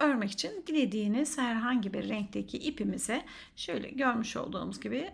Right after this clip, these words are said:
anahtarlık için gerekli olan, e, malzememiz ve bir tane de yeşil ipimiz lazım. E, dilediğiniz renklerle örebilirsiniz. Ben turuncu rengini tercih ettim. Yeşille ikisi de çok güzel yakışmakta.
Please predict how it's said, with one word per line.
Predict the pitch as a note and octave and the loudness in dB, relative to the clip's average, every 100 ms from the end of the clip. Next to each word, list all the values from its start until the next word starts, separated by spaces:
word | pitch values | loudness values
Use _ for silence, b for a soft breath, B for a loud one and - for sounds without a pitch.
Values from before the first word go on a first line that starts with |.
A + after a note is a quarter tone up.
| - | -4
anahtarlık | A3 A3 G3+ G#3+ G3+ G#3 A3 | -4 -4 -4 0 0 0 -4
için | G3 - - | -6 -2 0
gerekli | G3 G#3+ - - | 0 -2 -2 -4
olan, | - F#3+ F#3 B3 C#4 | -4 -2 0 0 0
e, | A#3 G3+ - - | -4 -4 -4 -4
malzememiz | - A3 G3+ G3+ - - D4+ - - B B B - | -2 0 -2 -4 -4 -4 -4 -6 -12 B B B -4
ve | F#4 G4+ - G#4+ | -2 -4 -6 -2
bir | D4 | -2
tane | G#3 F#3+ G#3+ F#4+ | 0 0 0 0
de | |
yeşil | G4 E4 - G3+ | 0 2 0 0
ipimiz | G3 G3+ A3+ F#4+ - - - - | -2 0 0 0 -4 -10 -12 0
lazım. | E4+ G#3+ F#3 - E4+ - B B B | 4 6 4 0 -2 -4 B B B
E, | A#3+ B3 | 0 0
dilediğiniz | B4 F#4 D4+ B3+ A#3 | 0 4 8 8 6
renklerle | A3 G#3+ G#3 F#3+ G3 A3 | 2 0 0 0 2 0
örebilirsiniz. | - A3+ G3+ F#3 F3 - C#4+ - | 0 0 0 -2 -4 -2 -4 0
Ben | B3+ A#3 | 0 0
turuncu | A#3+ A#3+ G#3+ G#3+ | -2 -2 0 0
rengini | G3 F#3 F#3+ G3+ | 0 0 -2 -2
tercih | G#3+ F#3+ F#3 G3+ F#3 | -2 -2 -2 -2 -2
ettim. | F3 - B3+ F4+ | -4 -4 -2 -2
Yeşille | - G3 G#3 D3+ | -2 -2 -2 -4
ikisi | G3 - G3 - | -6 -6 -6 -6
de | - | -6
çok | - - | -6 -8
güzel | - - G#2 G2+ | -8 -6 -4 -4
yakışmakta. | - - - - - - - | -6 -4 -4 -4 -8 -8 -12